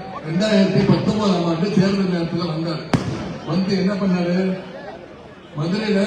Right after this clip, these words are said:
திருமங்கலத்தில் இருக்கக்கூடிய எய்ம்ஸ் மருத்துவமனைக்கு அடிக்கல் நாட்டிட்டு போனார். அந்த ஒரே ஒரு செங்கல், மொத்த செங்கலே நான் தூக்கிட்டு போயிட்டேன். பத்திரமா வச்சிருக்கேன். நான் சொல்லிட்டேன், மருத்துவமனை கட்டுற வரைக்கும் கண்ணு திரும்பி வராதுன்னு சொல்லிட்டேன்.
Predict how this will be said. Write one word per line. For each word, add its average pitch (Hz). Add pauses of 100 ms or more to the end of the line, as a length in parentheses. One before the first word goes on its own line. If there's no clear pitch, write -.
(220)
திருமங்கலத்தில் 190
இருக்கக்கூடிய 160 (560)
எய்ம்ஸ் 208
மருத்துவமனைக்கு 180 (500)
அடிக்கல் 190
நாட்டிட்டு 175
போனார். 160 (540)
அந்த 170 (120)
ஒரே 190 (100)
ஒரு 214
செங்கல், 180
மொத்த 185
செங்கலே 190
நான் 190
தூக்கிட்டு 190
போயிட்டேன். 180 (500)
பத்திரமா 196
வச்சிருக்கேன். 190
நான் 180
சொல்லிட்டேன், 190 (200)
மருத்துவமனை 202
கட்டுற 175
வரைக்கும் 196 (480)
கண்ணு 196
திரும்பி 196
வராதுன்னு 180
சொல்லிட்டேன். 165